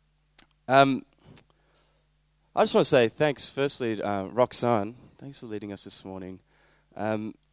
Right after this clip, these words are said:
every couple months on our music team roster, we have just a blank space where it just says alternate arrangement. And it's pretty much a blank canvas where we just ask someone to do something, something different, something creative. And, um,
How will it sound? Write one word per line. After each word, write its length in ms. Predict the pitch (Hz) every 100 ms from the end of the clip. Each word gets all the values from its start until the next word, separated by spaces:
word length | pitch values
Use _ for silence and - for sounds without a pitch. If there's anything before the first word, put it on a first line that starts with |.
| - _ _
every 220 | 151 160
couple 240 | - 170 147
months 340 | 147 139 -
on 140 | 123 131
our 340 | 123 120 117 - -
music 280 | 127 127
team 260 | - 131 113
roster, 420 | 117 123 - 113
we 140 | 107 110
have 400 | 113 110 104 - _ _ -
just 160 | 139
a 40 | 113
blank 440 | - 113 110 -
space 640 | - - 110 85 - - -
where 120 | 90
it 40 |
just 140 | 85 -
says 180 | 104 -
alternate 380 | 101 107 117 101
arrangement. 500 | 92 92 90 85 82 _ _ _ _ -
And 60 |
it's 100 | 104
pretty 200 | - 143
much 160 | 127 -
a 40 |
blank 300 | - 107 110
canvas 420 | - 98 95 90
where 120 | 107 95
we 260 | 98 95 - - - _ _
just 240 | - -
ask 260 | - 110 113
someone 460 | - 113 117 110 107
to 100 | 95
do 220 | 101 95
something, 460 | - 92 - 82 - - - _ - _
something 340 | - 123 107
different, 400 | 101 110 - 104
something 220 | - 98 92
creative. 520 | - 95 92 95 87
And, 220 | 90 90 - - - _ _
um, 400 | 92 92 90 90